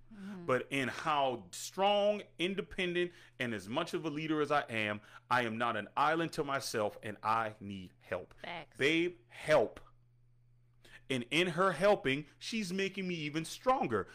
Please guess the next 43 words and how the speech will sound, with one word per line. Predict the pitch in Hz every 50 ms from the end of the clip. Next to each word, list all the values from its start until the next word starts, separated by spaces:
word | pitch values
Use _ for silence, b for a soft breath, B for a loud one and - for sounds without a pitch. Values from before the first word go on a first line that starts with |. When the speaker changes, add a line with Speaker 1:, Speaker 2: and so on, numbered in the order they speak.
| 202 208
Speaker 2:
But | 202 - -
it | - 269
Speaker 1:
Mm-hmm. | - -
Speaker 2:
takes | 233 247 180 -
strength | - - - - 202 190 190 180 - -
of | - 160 143 117 120
me | 120 117 127 160 214 240 202 151 147 147 B B B B
to | - 143
notice | 120 107 107 107 117 139 190 233 233 190 175 - -
that | - 147 131 -
I | 120 127 123
need | 120 117 120 120 117 107 117
the | 120
help | 113 - 120 104 101 117 - B B B B
and | - 139 123
then | 127 131 - - -
ask | - 233 254 240 233 - -
for | - - 123 117 117
it | 139 147 B B B B
and | 170 175 175 156
still | - - - 247 226 220 220 214
feel | - - - 180 175 185 180
validated | 139 117 170 190 226 240 226 170 123 127 131 139 165 196 190
in | 160 170 165
my | 185 202 190
masculinity. | 160 147 139 143 139 - - 202 214 233 269 320 240 156 110 98 - - - -
Speaker 1:
Right. | - - - 185 - -
Speaker 2:
That | 185 214 262 294 311 - - - - -
is | - 180 170 147 - -
evolution. | - 143 135 110 110 104 107 110 139 196 220 214 - - - 160 143 123 107
Speaker 1:
That's | 98 95 - 180 120
Speaker 2:
And | 127 123
I'm | 135 196 220
Speaker 1:
right. | 202 -
Speaker 2:
trying | - 214 202 190 170 151
to | 143
get | 123 113 131 120 113
men | 107 107 110 127 151 175 185 180 175
to | 139 151 143
that | 127 127 127 - - -
point | - 214 214 202 - -
of | 147 127 131
evolution | 131 120 120 113 110 127 165 220 233 208 - - 131 120 120